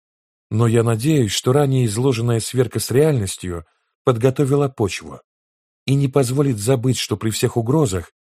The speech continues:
с которыми мы сталкиваемся сегодня, прошлое было гораздо более опасным. Слушателям этой аудиокниги, да и большинству остальных, не приходится волноваться о похищении в сексуальное рабство,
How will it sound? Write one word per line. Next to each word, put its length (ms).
с 120
которыми 500
мы 180
сталкиваемся 680
сегодня, 580
прошлое 680
было 260
гораздо 540
более 340
опасным. 520
Слушателям 800
этой 200
аудиокниги, 840
да 140
и 60
большинству 520
остальных, 600
не 160
приходится 580
волноваться 640
о 40
похищении 600
в 80
сексуальное 560
рабство, 500